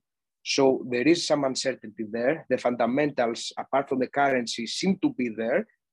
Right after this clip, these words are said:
but I think we will need to see how the government will manage the depreciation of the P K R or the Pakistani rupee, uh, going forward in order to,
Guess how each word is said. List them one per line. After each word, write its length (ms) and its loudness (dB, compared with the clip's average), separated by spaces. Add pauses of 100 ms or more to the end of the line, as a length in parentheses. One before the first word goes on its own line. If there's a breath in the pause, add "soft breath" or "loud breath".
(160)
but 200 2
I 80 4
think 240 -2
we 80 0
will 160 0
need 180 -2
to 80 -8
see 280 -4
how 140 2
the 120 -6
government 500 -4
will 140 -4
manage 500 -4
the 260 0
depreciation 640 -4
of 80 -2
the 120 -2
P 140 -6
K 180 0
R 200 6
or 40 0
the 80 -2
Pakistani 480 -2
rupee, 340 -6 (340 soft breath)
uh, 200 4
going 280 2
forward 440 -2
in 120 -2
order 300 0
to, 180 -6